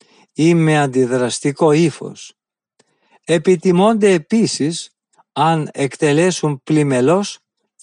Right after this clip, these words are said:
κάποιο έργο που απαιτεί η υπακοή ή αν γογγίσουν έστω και ελάχιστα για κάτι. Άξια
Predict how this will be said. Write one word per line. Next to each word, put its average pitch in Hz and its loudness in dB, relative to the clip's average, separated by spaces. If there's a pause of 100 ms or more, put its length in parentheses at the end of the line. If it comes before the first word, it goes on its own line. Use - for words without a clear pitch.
κάποιο 147 -2
έργο 175 0 (380)
που - 0
απαιτεί 147 -2
η 127 -2
υπακοή 123 -2 (640)
ή 226 2
αν 165 0
γογγίσουν 143 -2 (300)
έστω 160 -2
και 139 -2
ελάχιστα 135 -2
για 110 -6
κάτι. 127 -6 (1300)
Άξια 147 -2